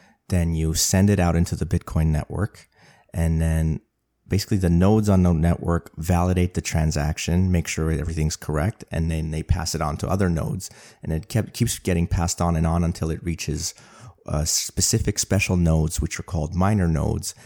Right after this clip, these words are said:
and these nodes are doing these, basically, it's, they're called, like, math calculations, but essentially all they're doing is they're doing this thing called a hash function, which I only learned about recently.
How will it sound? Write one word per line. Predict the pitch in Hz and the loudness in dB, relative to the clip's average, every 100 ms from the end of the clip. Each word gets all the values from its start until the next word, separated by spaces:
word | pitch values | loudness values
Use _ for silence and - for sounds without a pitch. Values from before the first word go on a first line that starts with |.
| - - | -20 -8
and | 82 92 | 0 2
these | 113 110 | 2 2
nodes | 87 82 - | 2 2 0
are | 82 | -2
doing | 82 85 80 80 | 2 2 2 2
these, | 78 78 78 - - - - - 135 - | 2 0 -2 -6 -12 -20 -20 -20 -20 -8
basically, | - 123 - 110 - - - | -2 0 2 2 2 -4 -8
it's, | 95 | -8
they're | - 95 | -6 -4
called, | 107 98 | -2 0
like, | 85 82 | 0 0
math | 85 90 92 - | 2 4 2 0
calculations, | 107 98 - 92 92 90 92 90 92 - - - - | -2 -2 0 0 0 0 2 4 4 0 -4 -6 -2
but | 87 85 80 - _ _ _ _ - | 0 2 -2 -8 _ _ _ _ -6
essentially | - 120 113 - 101 | -2 0 0 2 2
all | 92 | 2
they're | 90 | 2
doing | 87 90 87 85 73 | 0 2 4 4 0
is | 80 78 78 80 - - | -4 -2 -4 -6 -12 -10
they're | 82 | -2
doing | 92 87 85 | 2 2 2
this | 85 - | 0 -2
thing | 85 | -2
called | - 76 | -2 -6
a | 69 | -6
hash | 85 - 87 - | -10 -6 -6 -6
function, | - 147 - 85 87 - - - - | -8 -8 -6 -6 -6 -6 -18 -20 -14
which | - 71 | -6 -4
I | |
only | 64 85 82 | -2 0 0
learned | 80 78 | 0 -2
about | 78 69 - 71 | -2 -4 -6 -6
recently. | 78 - 65 73 73 76 | -6 -4 -6 -6 -6 -8